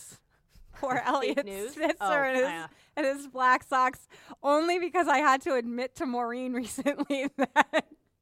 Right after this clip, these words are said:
Speaker 1: I love Elliot Spitzer's black socks.
Speaker 2: Oh, yeah. Why
Speaker 1: I
Speaker 2: do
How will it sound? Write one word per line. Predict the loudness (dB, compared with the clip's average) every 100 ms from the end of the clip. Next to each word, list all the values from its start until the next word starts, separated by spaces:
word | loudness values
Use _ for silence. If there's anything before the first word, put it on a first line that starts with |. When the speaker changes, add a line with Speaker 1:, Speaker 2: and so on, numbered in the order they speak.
| _ _ -20 -10
Speaker 1:
I | -2 0
love | 2 4 4 4
Elliot | 2 2 0
Spitzer's | -2 -6 -6 -6 -8 -8
black | -2 -2 -2
socks. | -10 0 0 2 -6 -8 -4
Speaker 2:
Oh, |
yeah. | 0 0
Why | 0 2
Speaker 1:
I |
Speaker 2:
do | 2